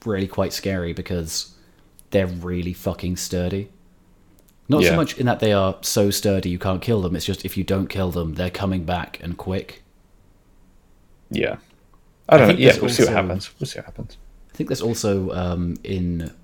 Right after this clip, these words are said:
Speaker 1: that detachment I mentioned, which buffs up, uh, infernal machines, demonkin machines, thingamajigs. Demon engines, there we go.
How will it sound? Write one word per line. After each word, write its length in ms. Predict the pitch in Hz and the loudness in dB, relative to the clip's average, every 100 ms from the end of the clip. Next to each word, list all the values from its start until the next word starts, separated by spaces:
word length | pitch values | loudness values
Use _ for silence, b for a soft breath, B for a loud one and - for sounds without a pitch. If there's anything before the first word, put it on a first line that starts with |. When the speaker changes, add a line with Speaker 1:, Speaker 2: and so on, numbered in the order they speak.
| - - - | -20 -20 -6
Speaker 1:
that 240 | 117 92 - | -4 -4 -4
detachment 460 | - 101 - 92 | -4 -4 -4 -6
I 60 | 90 | -4
mentioned, 280 | 90 - 90 | -4 -6 -10
which 160 | - | -6
buffs 260 | 98 87 101 | -6 -4 -4
up, 200 | 85 - | -6 -6
uh, 40 | |
infernal 560 | 87 87 87 95 90 87 | -6 -4 -4 -4 -4 -4
machines, 520 | 87 95 87 87 - - | -6 -4 -4 -6 -8 -6
demonkin 460 | 101 92 87 87 85 | -2 -2 -2 -4 -4
machines, 580 | - 87 82 85 - - | -4 -4 -4 -6 -8 -8
thingamajigs. 560 | 85 85 82 90 - - - - | -6 -4 -4 -6 -6 -14 -20 -4
Demon 240 | 117 110 98 | 2 4 4
engines, 320 | 95 87 90 | 2 -2 -4
there 100 | 92 | -4
we 60 | |
go. 200 | 87 90 | -4 -6